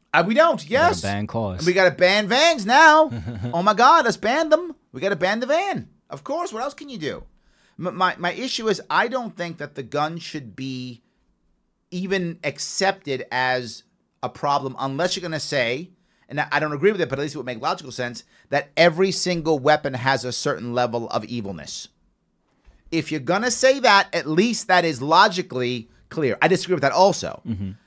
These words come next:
Speaker 1: But then you say, "Well, a knife is worth one year in jail, right?" Okay, whatever, right? A bat's worth two years in jail. Then at least you would say that all weapons have some form of innate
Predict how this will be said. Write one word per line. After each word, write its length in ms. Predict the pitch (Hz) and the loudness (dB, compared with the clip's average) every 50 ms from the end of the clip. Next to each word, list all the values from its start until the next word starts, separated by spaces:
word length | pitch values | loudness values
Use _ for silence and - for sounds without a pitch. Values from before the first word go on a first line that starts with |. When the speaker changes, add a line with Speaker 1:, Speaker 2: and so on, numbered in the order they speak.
| _ _ - | _ _ 2
Speaker 1:
But 260 | 165 165 165 160 - - | 4 4 4 4 0 -6
then 160 | 143 160 165 | -6 -4 -4
you 80 | 175 156 | -2 -4
say, 60 | 147 | -2
"Well, 140 | 139 131 131 | -2 0 -2
a 60 | 139 | 0
knife 340 | 180 269 302 302 247 - 156 | 2 2 2 2 2 2 -2
is 120 | 139 113 | -4 -2
worth 220 | 127 180 233 233 - | 0 0 0 0 0
one 400 | 294 320 370 370 349 311 262 214 | -4 0 4 4 4 4 4 0
year 260 | 185 185 165 151 139 | 0 2 2 2 2
in 120 | 131 127 | 0 -2
jail, 360 | 113 127 120 107 104 98 95 | 0 0 0 0 0 -2 0
right?" 220 | 101 127 147 185 175 | 4 4 4 6 6
Okay, 220 | 180 170 - 156 | 4 4 2 2
whatever, 340 | 139 202 226 202 156 110 107 | 2 6 6 6 6 6 4
right? 160 | 117 131 147 | 2 2 2
A 60 | 151 | 2
bat's 360 | 135 110 - 170 180 196 - - | 2 2 2 2 2 2 -2 -2
worth 220 | 147 185 208 - | -2 -2 -2 -2
two 220 | - - 349 392 320 | -2 -2 -2 0 2
years 240 | 220 175 151 113 123 | 2 2 2 2 -2
in 100 | 123 113 | -6 -6
jail. 360 | 98 113 104 92 80 78 _ _ - - - - | -4 -4 -2 -4 -4 -8 _ _ -20 -12 -6 -2
Then 100 | 190 226 | -2 0
at 140 | 214 180 | 0 0
least 320 | 185 240 285 277 214 - 208 | -2 -2 -2 -2 -4 -4 -4
you 60 | 208 | -2
would 120 | 196 190 | -2 0
say 160 | 196 190 185 170 | 0 0 0 0
that 160 | 170 170 - | 0 -2 0
all 240 | - 165 175 175 170 | 2 4 6 6 6
weapons 400 | 156 175 175 175 170 156 139 - | 4 2 2 2 0 -4 -4 -4
have 220 | - 151 151 131 | -2 -2 -2 -2
some 440 | - - - 160 156 160 151 143 147 - | -2 -2 0 0 0 -2 -4 -12 -14 -10
form 240 | - 156 160 151 151 | -4 -2 -2 -2 -2
of 100 | 143 127 | -4 -4
innate 380 | 139 139 143 143 143 - _ | -4 -4 -4 -4 -4 -6 _